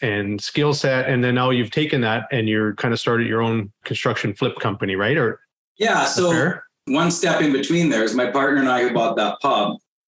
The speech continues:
Speaker 2: we decided that the pub wasn't big enough to make, you know, what we would consider good streams of income.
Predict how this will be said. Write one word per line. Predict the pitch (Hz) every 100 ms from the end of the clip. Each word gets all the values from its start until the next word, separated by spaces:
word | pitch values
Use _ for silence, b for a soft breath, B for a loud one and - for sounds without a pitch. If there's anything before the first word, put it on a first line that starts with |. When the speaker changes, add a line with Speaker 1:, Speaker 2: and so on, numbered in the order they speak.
| _ _
Speaker 2:
we | 131
decided | 127 147 135 135 113 -
that | - 120 -
the | 170
pub | 160 156
wasn't | 143 123 110
big | 135
enough | 127 120
to | 110
make, | 113 110 113 - _
you | 135 120
know, | 107
what | 104 107
we | 110
would | 107
consider | 104 101 - 110 101 87
good | 107 104
streams | - 113 101
of | 90
income. | 110 135 - - -